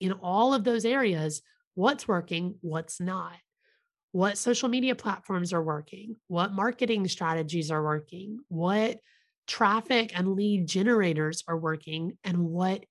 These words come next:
isn't? And then start digging into where are you losing people in your funnel, or what offers are not converting very well, and how do we change all of that? What do you need to try differently?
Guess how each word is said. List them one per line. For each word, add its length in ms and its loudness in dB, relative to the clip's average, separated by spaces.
isn't? 560 -4
And 180 2
then 240 4
start 320 0
digging 300 -4
into 600 0
where 220 6
are 60 4
you 160 4
losing 440 2
people 380 -4
in 220 -2
your 100 0
funnel, 640 2
or 120 4
what 360 2
offers 600 2
are 80 -4
not 280 -2
converting 580 0
very 260 0
well, 440 -2
and 80 -4
how 340 0
do 80 0
we 500 2
change 420 0
all 180 4
of 140 -4
that? 220 -10
What 240 0
do 60 2
you 120 4
need 220 4
to 80 0
try 440 -2
differently? 920 -4